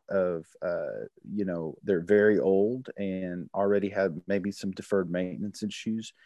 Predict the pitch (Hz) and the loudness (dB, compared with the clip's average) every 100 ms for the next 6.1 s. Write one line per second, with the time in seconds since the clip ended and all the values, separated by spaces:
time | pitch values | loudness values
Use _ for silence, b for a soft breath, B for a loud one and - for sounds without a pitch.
0 | b b - 98 92 - 110 110 110 113 | b b 2 4 4 4 2 4 4 2
1 | 120 - 131 123 101 92 98 95 87 87 | 2 0 2 4 4 6 6 4 2 -2
2 | - 90 92 92 95 107 101 - - 98 | 0 0 0 -2 -2 -2 -2 -8 -4 -2
3 | 95 104 _ - - 101 92 87 - - | -2 -6 _ -18 -10 -6 -6 -8 -10 -6
4 | 98 101 98 120 117 95 92 98 - 98 | -6 -4 6 8 10 8 8 4 4 0
5 | 98 98 85 - - - 107 98 98 85 | 2 0 -6 -8 -8 -4 -2 0 0 0